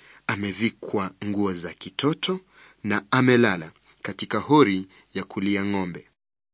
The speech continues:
Wachungaji hao wakaondoka kwenda Bethlehemu. Walipofika, wakamkuta mtoto Yesu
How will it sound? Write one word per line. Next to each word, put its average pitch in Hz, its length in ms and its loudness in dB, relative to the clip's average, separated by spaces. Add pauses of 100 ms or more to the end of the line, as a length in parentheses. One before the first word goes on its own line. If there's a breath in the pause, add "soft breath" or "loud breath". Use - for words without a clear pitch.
(240)
Wachungaji 151 540 4
hao 208 560 4 (280 soft breath)
wakaondoka 123 920 -2 (140)
kwenda 117 380 0
Bethlehemu. 98 680 -4 (720 soft breath)
Walipofika, 143 800 2 (380 soft breath)
wakamkuta 120 680 -4
mtoto 143 500 -4
Yesu 120 640 2